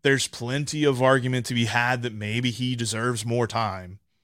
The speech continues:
But I think there's just as much of an argument to call him up, like, yesterday.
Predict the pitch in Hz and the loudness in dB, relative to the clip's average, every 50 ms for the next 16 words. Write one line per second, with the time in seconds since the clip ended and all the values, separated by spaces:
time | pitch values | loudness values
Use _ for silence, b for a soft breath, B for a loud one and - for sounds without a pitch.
0 | _ _ _ _ _ _ _ _ _ _ _ _ _ 98 98 95 98 113 127 135 | _ _ _ _ _ _ _ _ _ _ _ _ _ _ -2 2 2 2 2 0
1 | 170 175 147 165 165 151 123 117 107 - 170 196 - - - 180 170 147 139 147 | -4 -4 -4 -4 -4 -4 -4 -4 -2 0 2 2 2 2 2 2 2 2 2 0
2 | 175 170 - 170 156 151 147 147 147 135 131 131 127 110 117 104 - 120 117 117 | 2 2 2 2 2 2 2 2 0 0 -2 -4 -6 -6 -8 -8 -6 -4 -2 -2
3 | 117 113 113 110 107 - _ _ _ _ _ - 107 104 92 85 - _ _ 101 | 0 2 2 2 0 0 _ _ _ _ _ -2 -2 -2 -2 -2 -6 _ _ _
4 | 101 98 104 107 113 - - - - 98 90 92 85 80 - | -18 -8 -4 -2 0 0 -2 -4 -6 -10 -14 -16 -18 -18 -20